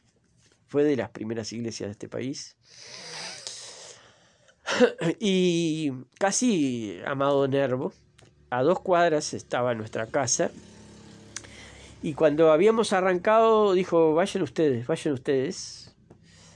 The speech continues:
Se encerró, apagó todas las luces y un rato después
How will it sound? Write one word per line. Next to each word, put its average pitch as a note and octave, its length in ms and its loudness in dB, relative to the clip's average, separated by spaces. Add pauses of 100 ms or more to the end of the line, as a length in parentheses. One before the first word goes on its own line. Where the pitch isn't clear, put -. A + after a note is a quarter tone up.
(600)
Se - 180 0
encerró, D#3+ 840 2
apagó C#3 440 0
todas G3 180 4
las D#3+ 140 0
luces E3+ 720 0 (120)
y D#3+ 120 -4
un E3+ 80 2
rato G#3 220 0
después G3+ 840 -2